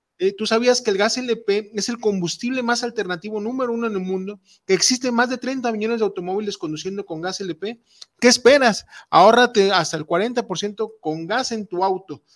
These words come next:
¿sí? Tenemos, eh, promoción de este mes, ¿sí? En quince mil novecientos noventa y nueve. Eh, si lo pagas de contado y si no puedes adquirirlo a crédito con pagos desde cuatrocientos cincuenta y nueve pesos mensuales,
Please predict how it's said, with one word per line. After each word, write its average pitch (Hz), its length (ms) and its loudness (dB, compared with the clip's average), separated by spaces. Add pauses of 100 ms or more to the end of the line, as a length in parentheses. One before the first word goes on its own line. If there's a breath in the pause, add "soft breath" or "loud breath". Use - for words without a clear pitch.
(180 soft breath)
¿sí? 208 160 -8
Tenemos, 220 640 -4
eh, 190 80 -4
promoción 190 540 2
de 240 80 6
este 240 260 4
mes, 233 360 2 (280 loud breath)
¿sí? 226 340 -4
En 220 420 0
quince 202 320 -6
mil 277 520 -8
novecientos 208 480 -10
noventa 196 260 -8
y 185 60 -10
nueve. 254 260 -10 (840)
Eh, 196 380 -2
si 170 220 -4
lo 185 140 -2
pagas 208 260 -2
de 190 80 -6
contado 208 560 -2
y 190 80 -4
si 180 160 -2
no 220 180 2
puedes 220 300 6
adquirirlo 185 400 -2
a 196 60 -2
crédito 214 420 -2
con 170 180 -6
pagos 196 320 -2
desde 175 220 -6
cuatrocientos 175 480 -10
cincuenta 185 260 -12
y 175 60 -10
nueve 202 180 -8
pesos 202 300 -12
mensuales, 190 500 -8